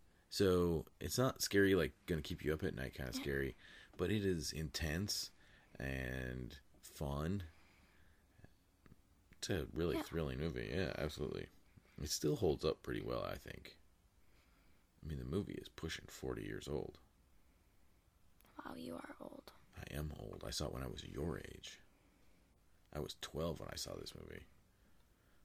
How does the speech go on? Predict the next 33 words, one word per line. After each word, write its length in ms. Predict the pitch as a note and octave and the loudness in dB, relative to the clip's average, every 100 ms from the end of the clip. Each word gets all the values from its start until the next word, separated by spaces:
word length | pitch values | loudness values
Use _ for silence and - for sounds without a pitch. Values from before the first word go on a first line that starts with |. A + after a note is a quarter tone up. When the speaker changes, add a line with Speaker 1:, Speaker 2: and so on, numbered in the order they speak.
| - - | -18 -8
Speaker 1:
Over 280 | C2+ A#1+ | -8 -6
and 80 | G1+ | -10
over 240 | - C2 G1+ | -8 -8 -8
and 100 | G1+ | -10
over 180 | C2 - | -10 -10
and 80 | G1+ G#1 | -12 -12
over 100 | - - | -14 -8
and 40 | D#2 | -8
over 180 | - - | -8 -12
again. 120 | - - - - - - - - - - - - - - - - - - - - - - - - - - - - - - - - | -16 -18 -20 -20 -20 -20 -20 -20 -20 -20 -20 -20 -20 -20 -20 -20 -20 -20 -20 -20 -20 -20 -20 -20 -20 -20 -20 -20 -20 -20 -16 0
And 160 | G#2 D2+ | 2 2
the 80 | |
Katie 280 | D2 F2+ G2+ | 4 8 10
goes 220 | G2+ A2 | 10 10
too. 400 | - C3 C3+ D2 - - _ - - - | 12 12 12 12 2 -16 _ -20 -20 -4
The 140 | - F#2+ | 8 8
Odessa 300 | D#2 D2+ F2 | 10 4 4
Steps 280 | F2+ E2 F2 | 4 2 4
Award 280 | D#2+ G2 G#2+ | 6 6 4
for 60 | |
the 60 | F2 | 4
best 220 | E2 D#2+ | 6 6
scene. 320 | E2 F#2+ A2+ - - - - - - - - - - - - | 4 4 2 -2 -16 -20 -20 -20 -20 -20 -20 -20 -20 -20 -4
Got 120 | - | 0
a 40 | C#2 | 0
few 120 | D2 | 0
nominees. 460 | C2 B1+ D#2+ F#2 - - - - - | -2 0 0 0 -2 -8 -20 -20 -10
The 80 | - | -6
kitchen 380 | - E2 F2 E2+ | -2 0 2 0
scene 320 | - E2+ F#2 | 2 2 4
in 60 | |
the 60 | F2 | 2
beginning 480 | D2 C2+ D2 F2+ | 2 2 2 0